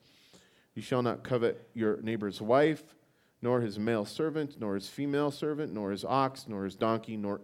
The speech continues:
anything that is your neighbor." Let's pray.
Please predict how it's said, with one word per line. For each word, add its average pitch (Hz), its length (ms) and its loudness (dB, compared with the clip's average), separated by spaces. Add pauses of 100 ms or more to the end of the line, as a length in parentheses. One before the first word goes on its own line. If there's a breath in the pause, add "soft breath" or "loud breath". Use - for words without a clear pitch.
anything 131 800 -2
that 107 400 0
is 101 420 0 (540 loud breath)
your 87 160 -6
neighbor." 71 480 -10
Let's 87 180 -10
pray. - 280 -10